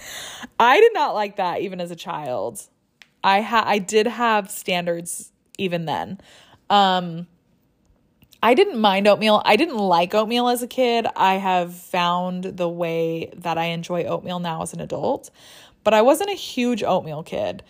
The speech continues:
And so then you're adding, like, these weird, like, candies almost inside oatmeal.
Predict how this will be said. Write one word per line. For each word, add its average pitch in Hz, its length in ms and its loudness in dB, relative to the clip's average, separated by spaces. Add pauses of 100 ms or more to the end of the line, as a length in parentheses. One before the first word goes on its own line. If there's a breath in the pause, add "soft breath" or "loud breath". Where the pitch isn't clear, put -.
(480 soft breath)
And 185 720 0 (160)
so - 260 -2
then 247 280 2
you're 320 180 -2
adding, 202 340 4
like, 254 200 -4
these 220 200 -4
weird, 175 720 -2 (1500)
like, - 340 -2
candies 262 840 0
almost 440 580 4
inside 240 1000 4
oatmeal. 294 500 2